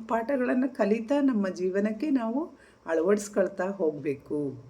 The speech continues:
ಹಾಗೇನೆ ಆ ಮನುಷ್ಯರು ಸಹಜ ಗುಣ ಅದು. ಅವ್ರಿಗೆ ಬೇಕಾದಾಗ ಬಳಸ್ಕೊಳ್ತಾರೆ. ಅವಶ್ಯಕತೆ ಮುಗಿದ ತಕ್ಷಣ ಅವರು ಮಾತಾಡ್ತಕ್ಕಂಥ ವಿಧಾನನೇ ಬದಲಾಗಿ ಹೋಗುತ್ತೆ. ಆದರೆ ಅದಕ್ಕಾಗಿ ನಾವು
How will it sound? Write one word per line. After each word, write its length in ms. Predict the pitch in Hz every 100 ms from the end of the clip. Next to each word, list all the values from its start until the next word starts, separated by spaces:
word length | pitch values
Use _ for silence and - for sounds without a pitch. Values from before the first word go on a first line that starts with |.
| - _ _ _ -
ಹಾಗೇನೆ 420 | 139 127 135 127 135 - - -
ಆ 60 | 294 - -
ಮನುಷ್ಯರು 580 | 254 320 381 - 302 311 330 - - _
ಸಹಜ 360 | - 240 226 269 311
ಗುಣ 200 | 262 190
ಅದು. 140 | 143 156 -
ಅವ್ರಿಗೆ 240 | 170 156
ಬೇಕಾದಾಗ 640 | 143 143 147 147 143 143 139 135 135 - - - _ _ -
ಬಳಸ್ಕೊಳ್ತಾರೆ. 800 | 156 170 190 - 160 156 151 147
ಅವಶ್ಯಕತೆ 600 | 151 147 - 151 151 160
ಮುಗಿದ 420 | 156 156 175 214
ತಕ್ಷಣ 300 | - - - 165
ಅವರು 260 | 151 147 143 139 - - -
ಮಾತಾಡ್ತಕ್ಕಂಥ 920 | 208 220 240 269 262 - 262 262 254 277 233
ವಿಧಾನನೇ 500 | 202 233 277 302 330
ಬದಲಾಗಿ 440 | 269 208 190 165
ಹೋಗುತ್ತೆ. 500 | 190 156 147 - 156 143 123 - - - -
ಆದರೆ 300 | 147 151 156 147 - -
ಅದಕ್ಕಾಗಿ 580 | 143 143 - 160 170 180
ನಾವು 340 | 156 147 156